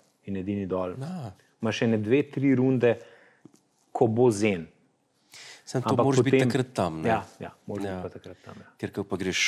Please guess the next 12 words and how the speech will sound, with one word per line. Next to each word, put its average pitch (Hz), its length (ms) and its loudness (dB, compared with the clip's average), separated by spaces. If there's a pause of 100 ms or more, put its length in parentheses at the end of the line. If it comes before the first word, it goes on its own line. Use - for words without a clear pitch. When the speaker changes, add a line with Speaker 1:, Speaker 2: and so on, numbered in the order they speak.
(120)
Speaker 2:
hodit 123 480 0
takole 101 320 -6
po - 160 -18
teh 95 180 -10
pašnikih, 95 840 -8
Speaker 1:
Mm. 90 260 -8 (320)
Speaker 2:
po - 120 -18
teh - 180 -12
neprehojenih, 90 1000 -6
eh, 92 480 -16 (1200)
pokraj-, 90 600 -6
pokrajinah, 92 600 -6